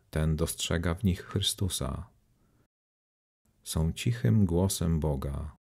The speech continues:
wołającym nas po imieniu. Sakrament Eucharystii daje nam łatwy dostęp do Jego życia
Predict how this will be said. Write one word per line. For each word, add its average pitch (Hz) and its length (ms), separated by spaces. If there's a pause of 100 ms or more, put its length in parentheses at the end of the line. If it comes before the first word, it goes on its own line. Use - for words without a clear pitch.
(260)
wołającym 85 800
nas 90 420
po 82 200
imieniu. 87 600 (1400)
Sakrament 117 480
Eucharystii 113 640
daje 107 260
nam 53 340
łatwy 76 440
dostęp 78 560
do 78 160
Jego 80 320
życia 78 500